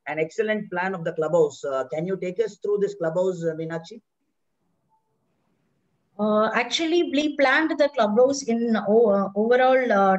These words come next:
Speaker 2: twelve thousand square foot area. So in, it is comes under the structure level of, uh, ground level and the, uh, first level. So ground level, we planned,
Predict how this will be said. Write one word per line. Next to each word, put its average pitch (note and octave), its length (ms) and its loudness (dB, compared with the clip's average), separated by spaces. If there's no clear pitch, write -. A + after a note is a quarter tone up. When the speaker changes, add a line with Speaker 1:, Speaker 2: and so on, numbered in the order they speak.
Speaker 2:
twelve B3 220 2
thousand C4 320 2
square G#3 320 2
foot A3 300 0
area. F#3+ 380 2
So C4 380 6
in, B3+ 400 0
it A3+ 120 -2
is C4 180 -2
comes D4 320 2
under C4 360 4
the A#3+ 140 4
structure A#3+ 380 -2
level A#3+ 420 2
of, A#3+ 320 2
uh, G3 280 4
ground A3 400 0
level B3 460 2
and B3+ 380 2
the, B3+ 120 4
uh, C4+ 380 2
first A#3 260 0
level. A3 360 2
So C#4 200 2
ground B3+ 380 2
level, D4+ 360 4
we C4 240 -6
planned, B3+ 440 2